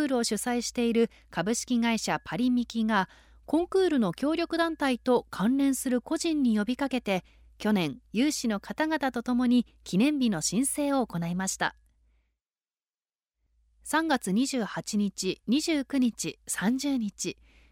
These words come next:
三日連続しての記念日って珍しいですよね。なぜこの三日間なのかと言いますと、こちら語呂合わせになっていまして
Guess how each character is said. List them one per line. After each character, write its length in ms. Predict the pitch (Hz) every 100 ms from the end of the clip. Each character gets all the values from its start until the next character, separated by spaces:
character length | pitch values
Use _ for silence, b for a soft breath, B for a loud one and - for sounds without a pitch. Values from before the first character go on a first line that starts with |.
| b
三 160 | 202 202
日 200 | - 370
連 220 | 370 370
続 300 | 359 - 349
し 80 | -
て 120 | 349
の 120 | 320
記 120 | 269 269
念 220 | 294 277
日 100 | 262
っ 40 |
て 260 | - 202 180
珍 380 | 156 - 220 220
し 180 | -
い 40 | 220
で 100 | 180
す 160 | -
よ 100 | 151
ね。 280 | 143 175 180 _ _ _ _ _ _ _ _ _ _ _ _ -
な 140 | 320
ぜ 180 | - 370
こ 160 | -
の 120 | 269 262
三 160 | 262
日 180 | - 311
間 240 | - 277
な 100 | 262
の 100 | 247
か 140 | 233 233
と 120 | 214
言 100 | 226
い 60 | 233
ま 180 | 247 233
す 160 | - -
と、 300 | 254 226 - b b b b
こ 120 | 269
ち 120 | -
ら 100 | 254
語 220 | 214 - 247
呂 100 | 349
合 60 |
わ 140 | 339 311
せ 140 | 302
に 100 | 277
な 100 | 269
っ 40 | 262
て 140 | 202
い 80 | 180
ま 140 | 175
し 140 | - -
て 260 | 180 123